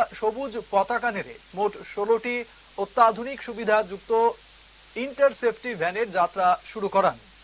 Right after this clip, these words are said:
মুখ্যমন্ত্রী বলেন, এই ভ্যানগুলির মধ্যে আটটি দেওয়া হয়েছে ট্রাফিক পুলিশকে এবং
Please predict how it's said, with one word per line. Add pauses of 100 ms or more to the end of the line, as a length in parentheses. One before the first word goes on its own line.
মুখ্যমন্ত্রী
বলেন,
এই
ভ্যানগুলির
মধ্যে
আটটি
দেওয়া
হয়েছে (180)
ট্রাফিক
পুলিশকে
এবং